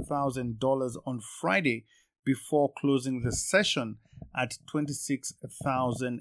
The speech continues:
and thirty-eight U S dollars per coin. The decline in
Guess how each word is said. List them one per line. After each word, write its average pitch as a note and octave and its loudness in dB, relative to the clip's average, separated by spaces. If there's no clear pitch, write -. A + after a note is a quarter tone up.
and B2 -6
thirty-eight C3+ -2
U B2+ -4
S A#2 -2
dollars A2 -4
per A2+ -6
coin. G2+ -8
The C3 0
decline D#3 4
in C#3 0